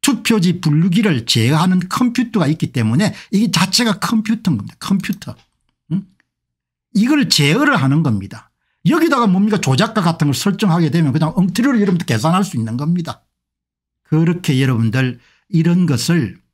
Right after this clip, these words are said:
개표 현장에 사용할 수 있도록 허락을 해준 사람들이 헌법재판관들입니다. 이 한번 보시기 바랍니다. 권호영 변호사님이 가장 오랫동안 여러분들 이 문제를 지금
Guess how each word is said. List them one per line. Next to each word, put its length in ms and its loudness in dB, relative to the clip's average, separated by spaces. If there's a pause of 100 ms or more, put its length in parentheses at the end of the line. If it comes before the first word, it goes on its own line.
(460)
개표 420 0
현장에 460 2
사용할 520 0
수 140 -2
있도록 360 -6 (380)
허락을 420 0
해준 260 0
사람들이 540 -2 (280)
헌법재판관들입니다. 1300 -2
이 80 2
한번 200 0
보시기 320 0
바랍니다. 260 -6
권호영 360 2
변호사님이 720 0 (1300)
가장 480 0
오랫동안 500 0
여러분들 380 -2
이 140 2
문제를 420 0
지금 520 -6